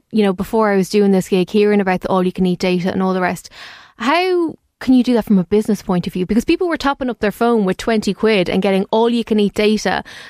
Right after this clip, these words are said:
and then you had idiots like me paying eighty quid a month for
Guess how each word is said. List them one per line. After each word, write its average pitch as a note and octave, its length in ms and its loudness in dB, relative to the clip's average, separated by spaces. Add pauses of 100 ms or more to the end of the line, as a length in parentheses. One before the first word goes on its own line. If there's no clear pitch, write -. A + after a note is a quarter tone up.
(120)
and A3 140 0
then A#3+ 160 0
you A#3 80 0
had A3 320 -2 (220)
idiots B3+ 360 2
like G#3+ 200 0
me A3+ 280 2
paying G#3 380 0
eighty A#3 260 0
quid G#3+ 200 0
a G3+ 60 -2
month G3 260 0
for G3 420 0